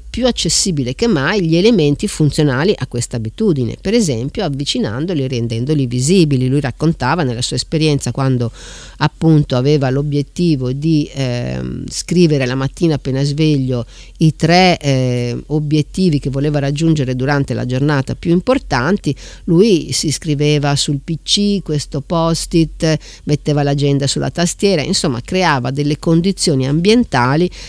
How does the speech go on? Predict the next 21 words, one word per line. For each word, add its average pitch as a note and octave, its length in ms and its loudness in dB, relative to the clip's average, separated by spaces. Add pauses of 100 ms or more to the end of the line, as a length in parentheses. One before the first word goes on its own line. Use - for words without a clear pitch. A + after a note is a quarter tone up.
per E3+ 160 2
far A#3 160 2
sì D#3 300 2
che F#3 180 2
la C#3+ 140 2
memoria D#3 560 4
si - 180 0
riattivasse C#3 720 -2
ogni G#3 160 2
volta C3+ 380 -2
e B2 40 -2
gli C3+ 120 -2
ricordasse C3+ 720 -2
questo - 240 -4
impegno C3+ 320 -2
che C#3 100 -6
aveva A#2 240 -4
preso B2 280 -4
con A2+ 180 -6
se A2 160 -8
stesso. C3+ 600 -2